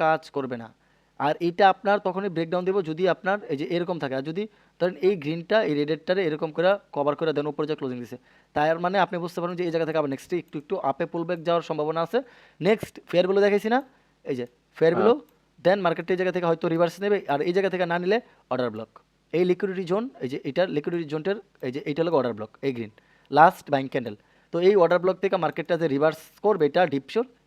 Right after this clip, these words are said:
Speaker 1: এটা মার্কেটের নেক্সট টার্গেট। এই যে একটা টার্গেট পাইছি, then এইভাবে একটা ট্র্যাপ করার পর হয়তো ফেয়ার ভ্যালু গ্যাপ যদি স্ট্রং থাকে তাহলে কাজ করবে, আর যদি স্ট্রং না থাকে, এটা তো আমি দেখাইছি ওই ভিডিওতে। এই জায়গায় যেহেতু একটা অর্ডার ব্লক আছে,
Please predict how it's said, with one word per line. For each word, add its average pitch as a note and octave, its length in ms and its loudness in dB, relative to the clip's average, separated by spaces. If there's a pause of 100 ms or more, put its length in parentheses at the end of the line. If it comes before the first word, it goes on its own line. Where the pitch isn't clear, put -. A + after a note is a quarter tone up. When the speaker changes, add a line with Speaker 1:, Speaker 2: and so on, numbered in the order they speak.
Speaker 1:
এটা C#3+ 180 -2
মার্কেটের D3+ 300 -2 (220)
নেক্সট - 240 -12
টার্গেট। A2 260 -8 (920)
এই D3 60 2
যে E3 100 2
একটা G3 180 -6
টার্গেট G3+ 240 2
পাইছি, G#3+ 240 0 (400)
then E3 200 0
এইভাবে F3+ 260 2 (220)
একটা F3+ 200 -2
ট্র্যাপ F3 260 2
করার G3 240 4
পর G3 160 6
হয়তো D3+ 220 -2
ফেয়ার D#3+ 140 2
ভ্যালু E3+ 160 -4
গ্যাপ E3 160 0
যদি F3 180 -6
স্ট্রং G3 160 2 (120)
থাকে C3+ 160 -2 (420)
তাহলে E3+ 220 2
কাজ F3 180 4
করবে, C#3 180 0
আর C#3 100 -2
যদি D#3+ 180 -10
স্ট্রং G3 180 0 (100)
না F#3+ 120 4
থাকে, F3 160 -4 (200)
এটা C#3 120 -4
তো F3 80 0
আমি F3 60 -6
দেখাইছি E3 320 4
ওই C3+ 80 -2
ভিডিওতে। B2+ 240 -4 (420)
এই D3 80 -4
জায়গায় E3+ 260 0
যেহেতু E3+ 180 -4
একটা G#3 180 2 (300)
অর্ডার E3 200 2
ব্লক G3+ 160 2
আছে, F#3 160 2